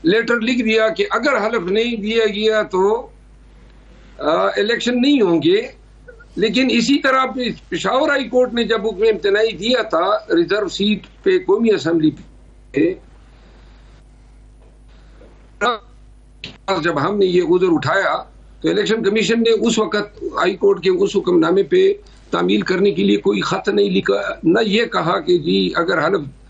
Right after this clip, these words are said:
अ, दिया गया तो नहीं उठाया जाएगा, क्योंकि उस वक्त भी इलेक्शन कमीशन का प्रिजाइडिंग अफसर कौमी असेंबली में था। हमारी मिसाल अब ऐसी है कि जो मुल्क में कानून, पार्लियामान, जमहूरियत और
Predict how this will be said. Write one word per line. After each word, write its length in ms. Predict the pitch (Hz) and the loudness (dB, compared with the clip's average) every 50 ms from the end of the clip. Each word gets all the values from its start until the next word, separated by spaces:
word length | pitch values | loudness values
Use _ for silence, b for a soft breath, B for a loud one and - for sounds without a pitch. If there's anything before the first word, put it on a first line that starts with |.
| b b b b b b - | b b b b b b -4
अ, 120 | 143 156 | -2 -2
दिया 280 | 143 135 180 233 247 220 | 0 0 0 2 2 0
गया 300 | 190 165 190 202 196 185 | 0 0 0 0 0 0
तो 400 | - - 170 165 165 170 165 165 | -2 0 0 2 2 2 2 2
नहीं 200 | 160 196 208 185 | 2 2 2 0
उठाया 400 | 143 127 123 123 113 110 110 104 | 0 -2 -2 -4 -2 -2 -2 -2
जाएगा, 380 | 92 95 95 95 90 101 113 | -4 -6 -6 -4 -4 -2 -4
क्योंकि 320 | 127 127 147 170 160 165 175 | -2 0 0 0 0 2 2
उस 220 | 190 202 202 190 | 2 2 2 2
वक्त 340 | 190 190 180 - 208 202 196 | 0 0 0 0 -2 -2 -2
भी 140 | 175 202 202 | -2 0 0
इलेक्शन 340 | 180 180 185 - - 190 190 | 0 0 0 0 0 0 0
कमीशन 360 | 165 175 190 180 185 196 202 | 0 -2 -2 0 0 0 0
का 100 | 156 170 | -2 0
प्रिजाइडिंग 420 | - 160 160 147 160 160 165 160 | 0 2 2 2 2 0 0 0
अफसर 180 | 151 147 - 165 | -2 -2 -4 -6
कौमी 260 | - - 143 147 143 | -4 -2 0 0 0
असेंबली 300 | 139 - - 139 127 117 | 0 -2 -4 -6 -6 -8
में 120 | 107 101 | -10 -12
था। 240 | - - - - - - - - - B B B B B B B B B B B B B B | -14 -14 -18 -20 -20 -20 -20 -20 -20 B B B B B B B B B B B B B B
हमारी 320 | 165 165 202 233 254 269 269 | -2 0 2 2 2 0 0
मिसाल 400 | 262 220 175 240 254 262 262 240 - | 0 0 0 0 0 -2 -2 -4 -4
अब 120 | - - - 240 | -4 -2 -2 -2
ऐसी 320 | 226 233 175 196 254 254 208 | -2 -2 -2 -2 0 2 2
है 500 | 190 202 226 233 202 151 156 165 175 175 - - | 2 0 0 0 -2 -2 -2 -4 -4 -8 -6 -2
कि 120 | 180 180 | -2 -2
जो 280 | 170 190 226 247 254 254 | 0 2 2 2 2 2
मुल्क 340 | 247 233 220 233 254 254 - | 0 0 0 -2 -2 -2 -4
में 260 | 220 226 233 240 233 - | -2 0 0 0 0 -2
कानून, 800 | - 214 214 214 214 220 233 233 240 240 233 226 220 208 202 - - - - - | -2 -2 -2 -2 0 0 2 2 2 2 2 0 0 -2 -4 -6 -10 -14 -8 -4
पार्लियामान, 720 | - 180 190 180 190 196 196 202 214 220 220 214 214 208 175 | -2 -2 0 0 0 0 0 0 0 0 0 0 -2 -2 0
जमहूरियत 760 | 160 185 175 170 175 185 196 202 202 208 208 202 - - | 0 0 2 2 2 2 2 0 0 0 0 0 -4 -6
और 480 | - - 180 185 190 190 170 143 131 - | -4 -2 0 0 2 0 -2 -2 -6 -10